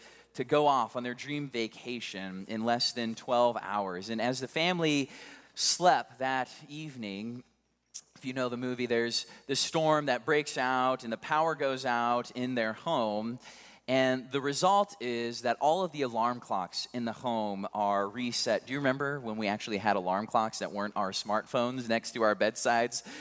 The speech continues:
Right? So that wouldn't be a big deal in the world today, but back in, you know, thirty-one years ago in nineteen ninety, this became a really big deal because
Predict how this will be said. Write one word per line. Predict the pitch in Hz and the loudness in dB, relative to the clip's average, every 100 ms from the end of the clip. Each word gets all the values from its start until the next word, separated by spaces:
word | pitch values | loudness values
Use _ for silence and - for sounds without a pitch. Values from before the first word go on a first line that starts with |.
| - 254 240 208 151 | -14 -12 -12 -8 2
Right? | 175 | 4
So | 185 190 | 4 0
that | 190 | 2
wouldn't | 233 240 | 2 2
be | 226 | 2
a | 180 | 2
big | 170 202 | 2 -2
deal | 180 190 180 | 2 2 4
in | 165 | 2
the | |
world | 165 190 190 | 0 2 2
today, | 185 185 180 | 0 2 2
but | 170 - | 2 2
back | 185 220 247 - | 2 2 0 -6
in, | 180 180 170 | -8 -6 -6
you | 175 | -4
know, | 143 | -6
thirty-one | 139 - 233 233 214 202 196 202 | -6 0 0 0 -2 -2 2 2
years | 190 180 180 165 | 2 2 2 0
ago | 143 117 104 | 2 2 2
in | 110 | 2
nineteen | 160 185 185 165 | 2 0 -4 0
ninety, | 147 156 151 135 | 2 2 0 -2
this | 147 190 | -2 -4
became | 185 175 180 160 | -8 -4 -4 0
a | 139 | -2
really | 135 170 180 175 | 0 2 4 2
big | 156 117 151 160 143 120 | -2 0 2 4 2 -2
deal | 143 135 113 104 | 0 4 4 2
because | 120 117 127 127 127 | 0 2 4 4 0